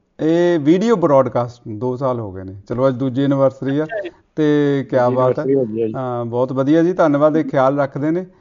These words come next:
Speaker 1: ਤੇ ਮੈਂਸ਼ਨ ਕੀਤਾ, ਔਰ ਸਾਡੇ ਸਤਿਕਾਰਯੋਗ ਡਾਕਟਰ ਸੰਤੋਖ ਸਿੰਘ ਔਜਲਾ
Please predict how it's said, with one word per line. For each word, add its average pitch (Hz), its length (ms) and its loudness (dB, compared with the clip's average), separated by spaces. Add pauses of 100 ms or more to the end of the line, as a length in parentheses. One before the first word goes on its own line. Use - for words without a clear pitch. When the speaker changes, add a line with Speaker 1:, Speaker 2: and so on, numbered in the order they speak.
(280)
Speaker 1:
ਤੇ 123 400 -4 (120)
ਮੈਂਸ਼ਨ 123 400 -6
ਕੀਤਾ, 139 300 -2
ਔਰ 139 60 0
ਸਾਡੇ 131 280 -6
ਸਤਿਕਾਰਯੋਗ 123 680 -6
ਡਾਕਟਰ 117 380 -10
ਸੰਤੋਖ 120 420 -12
ਸਿੰਘ 123 320 -12
ਔਜਲਾ 123 440 -4